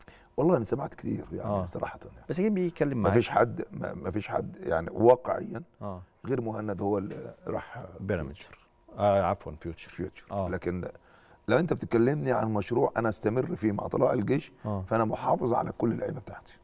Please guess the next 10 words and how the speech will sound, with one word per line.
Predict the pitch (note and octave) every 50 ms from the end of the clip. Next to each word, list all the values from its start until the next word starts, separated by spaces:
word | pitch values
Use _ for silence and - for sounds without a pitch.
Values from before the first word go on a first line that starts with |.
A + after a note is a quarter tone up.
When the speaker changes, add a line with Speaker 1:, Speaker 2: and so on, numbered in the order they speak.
| _ - - _ _ _ _ _ -
Speaker 1:
خاصه | - - - - B2 -
اللي | A2+ G2+ F#2 G2
هي | A2 A2+ A2+ A2
عقودها | G#2 G2 - - A#2 B2 A2+ G2+
ممتده. | F2+ - - - - - G#2+ G2 E2+ - - - - - _ _ - - G#2+
Speaker 2:
آه. | G#2 F#2+ F2+ F#2
Speaker 1:
اذا | G2 F2+ -
كنت | F3 E3+ -
عاوز | C3+ D3+
تكمل، | - D3+ - F3 F3+ E3 A#2+ G#2+ -